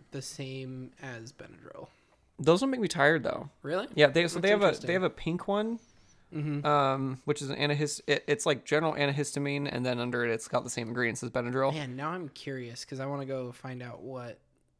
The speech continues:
Speaker 2: I don't know
Speaker 1: drug
Speaker 2: what it
Speaker 1: it
Speaker 2: is, but
Speaker 1: is.
Speaker 2: it, it is, yeah, and they're, like, little tiny yellow pills,
Speaker 1: Hmm.
Speaker 2: um, and they don't make me tired, and they work pretty well.
Speaker 1: I wonder if it's just, like, generic Zyrtec or
Speaker 2: It might
Speaker 1: something.
Speaker 2: be.
Speaker 1: Zyrtec used to work great for me,
Speaker 2: Mm-hmm.
Speaker 1: uh, when I,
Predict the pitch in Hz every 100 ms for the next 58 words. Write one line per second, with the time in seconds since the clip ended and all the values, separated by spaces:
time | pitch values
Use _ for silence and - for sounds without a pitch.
0 | _ - 160 208 170 143 131 123 131 131
1 | - 151 156 139 143 117 - 139 - 151
2 | 147 143 147 165 170 - 165 156 139 139
3 | 131 - 127 98 - - - 208 170 131
4 | 123 120 90 - - - 147 175 185 165
5 | 156 120 - 87 147 - 143 147 160 -
6 | 139 117 107 90 - 156 202 233 226 180
7 | - 156 147 127 127 131 131 127 131 123
8 | 123 - - - - - 147 143 131 123
9 | 104 95 - _ - - 165 208 262 220
10 | 156 143 151 143 127 135 170 - 135 117
11 | 113 117 127 139 127 139 127 131 135 131
12 | 127